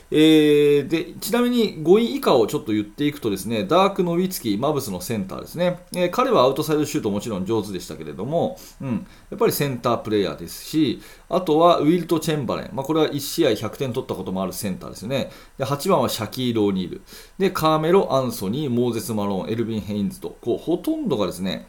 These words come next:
まあ、センターなんですね。で、カーメロ・アンソニーとダーク・ノウィツキーが、まあ、いわゆるシューター的な役割。をしてるんですけれども、まあ、彼らもオールラウンダーであったと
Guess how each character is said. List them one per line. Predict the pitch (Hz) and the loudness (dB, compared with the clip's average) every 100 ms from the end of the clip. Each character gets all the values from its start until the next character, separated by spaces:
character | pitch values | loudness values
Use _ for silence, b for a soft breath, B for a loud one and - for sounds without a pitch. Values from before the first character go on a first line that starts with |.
| - - - _ _ - - | -20 -20 -20 _ _ -20 -6
ま | - | -4
あ、 | 135 | -2
セ | 202 | 0
ン | 202 | -2
タ | - | -2
ー | 85 | -4
な | - | -6
ん | - | -10
で | |
す | 139 | -8
ね。 | 147 B B B | -8 B B B
で、 | 165 | -8
カ | 156 190 | 0 2
ー | 214 | 4
メ | 240 | 2
ロ・ | - - | 0 0
ア | 247 | 0
ン | 233 | 0
ソ | 180 139 | 0 0
ニ | 113 | -2
ー | 98 | 2
と | 185 185 117 | 6 6 6
ダ | 147 | 2
ー | 165 | 0
ク・ | 165 | 0
ノ | 156 | 0
ウ | 170 | 0
ィ | |
ツ | 190 | -2
キ | - 139 | -6 -6
ー | |
が、 | 151 180 | 0 2
ま | 143 | 2
あ、 | 151 | 2
い | 131 | 2
わ | |
ゆ | 135 | 0
る | 104 | -4
シ | - 135 | -4 -2
ュ | 135 | -2
ー | |
タ | 131 123 | -2 -2
ー | |
的 | 120 113 | -2 -6
な | 135 | -4
役 | 120 95 98 | -2 -2 -4
割。 | 87 110 - B B B | -6 -6 -12 B B B
を | 170 - | 0 0
し | |
て | - 170 | 2 4
る | 175 | 4
ん | |
で | 123 | 0
す | 101 | -2
け | 104 | -2
れ | 95 | -2
ど | 143 | 0
も、 | 190 | -2
ま | 135 180 | -2 -2
あ、 | |
彼 | 226 220 | 2 2
ら | 151 | 2
も | 117 135 | 2 4
オ | 135 | 4
ー | |
ル | 123 | 4
ラ | 117 | 0
ウ | 123 | 0
ン | 101 | -2
ダ | 90 | -2
ー | |
で | 101 - | -4 -4
あ | |
っ | 98 | -6
た | - | -8
と | - | -12